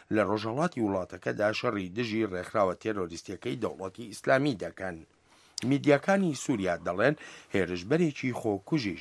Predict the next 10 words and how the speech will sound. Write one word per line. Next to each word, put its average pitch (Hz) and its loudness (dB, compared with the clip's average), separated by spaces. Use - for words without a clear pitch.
بە 95 -6
ئۆتۆمبیلێکەوە 107 2
هێرشی 113 0
کردووەتە 104 -2
سەر 135 6
بنکەیەکی 110 -2
پۆلیس 98 -4
لە 95 2
دیمەشقی 95 -4
پایتەخت. 123 0